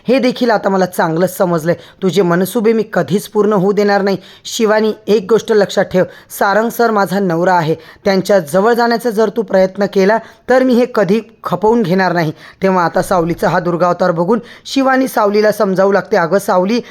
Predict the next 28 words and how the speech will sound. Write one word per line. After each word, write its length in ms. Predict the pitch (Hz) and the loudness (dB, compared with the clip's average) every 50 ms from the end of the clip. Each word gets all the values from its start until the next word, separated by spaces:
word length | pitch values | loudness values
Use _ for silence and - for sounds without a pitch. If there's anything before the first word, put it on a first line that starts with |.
| - - _ _ - | -18 -20 _ _ -4
तसं 180 | 240 - - 269 | -2 0 0 -2
काहीच 280 | 269 - 226 233 254 - 294 | -2 0 0 0 0 0 0
नाहीये, 280 | 285 262 247 233 220 | 0 2 2 2 2
माझं 260 | 214 208 196 175 208 208 | 2 2 0 2 2 0
ऐकून 320 | 175 156 - - 240 262 269 | 0 0 -2 -4 -4 -2 0
तरी 140 | 262 269 233 | -2 0 0
घे." 180 | 196 220 220 214 - - - - - - | 2 2 2 0 -2 -8 -20 -18 -10 -4
सावली 260 | 220 196 185 190 208 220 | 0 0 2 2 2 2
म्हणते 380 | 202 202 214 - 233 226 220 | 0 0 0 0 0 0 -2
की, 200 | 220 - 214 226 | -2 -4 -4 -2
"मला 280 | 214 190 180 190 226 233 | 0 0 2 2 2 2
आता 220 | 226 220 226 220 | 0 0 -2 -4
काहीच 360 | 214 - - 175 180 220 185 | -4 -2 -2 0 0 0 0
ऐकायचं 500 | 202 185 175 175 - 180 175 170 - 196 | 0 0 0 0 0 0 0 0 -2 -2
नाहीये, 260 | 175 170 180 185 180 - - - _ _ _ _ - - | 0 0 0 0 -2 -2 -4 -14 _ _ _ _ -6 -4
कारण 260 | 220 220 233 247 262 | -2 0 0 0 -2
सगळं 340 | 254 - 277 240 269 285 269 | -2 -2 -2 0 2 0 2
काही 220 | 269 233 233 254 | 2 2 0 0
ऐकण्याच्या 560 | - - 190 202 202 214 220 208 202 - 220 | 0 0 0 0 0 -2 -2 -2 0 -2 -2
पुढे 320 | 214 - 185 185 170 202 208 | -2 -2 -2 0 2 2 2
गेलंय. 260 | 190 196 180 180 170 - - - - - - | 2 2 0 0 -4 -6 -10 -20 -12 -4 0
ऐकण्यापेक्षा 680 | 202 208 202 240 226 226 220 226 196 - - 226 208 | 0 0 0 0 -2 0 0 0 -2 0 0 0 2
मी 120 | 202 202 190 | 2 0 0
सगळं 280 | - 226 185 185 196 | -2 -2 0 0 0
माझ्या 240 | 190 185 180 165 185 | 2 2 2 0 0
डोळ्यांनी 440 | 175 143 180 160 160 175 190 214 233 | 0 0 -2 0 0 2 2 2 2
बघितलंय 460 | 208 214 202 180 226 220 240 233 226 | 2 2 2 2 0 0 2 0 2
ना, 140 | 226 240 | 2 0